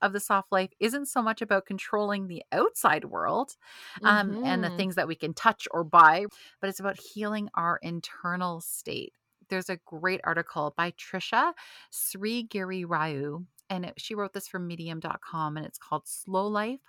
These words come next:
Speaker 1: Soft Life. What does it mean, and how can we start living it? And in it, she writes, "To live softly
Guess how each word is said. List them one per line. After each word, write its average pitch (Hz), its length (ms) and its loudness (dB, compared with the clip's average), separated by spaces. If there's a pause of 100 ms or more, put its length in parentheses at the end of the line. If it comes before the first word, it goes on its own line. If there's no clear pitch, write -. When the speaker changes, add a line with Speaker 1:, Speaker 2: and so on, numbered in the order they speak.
(100)
Speaker 1:
Soft - 560 -4
Life. 156 460 -10
What 151 200 -6
does - 180 -12
it - 100 -12
mean, 160 320 -8
and 165 160 -14
how 156 140 -8
can 151 200 -12
we 151 80 -10
start - 280 -8
living 156 260 -8
it? - 160 -10 (1120)
And 202 180 -4
in 233 160 0
it, 254 100 -2
she - 200 -4
writes, 170 440 -6 (340)
"To 214 100 -2
live 233 220 2
softly 165 760 0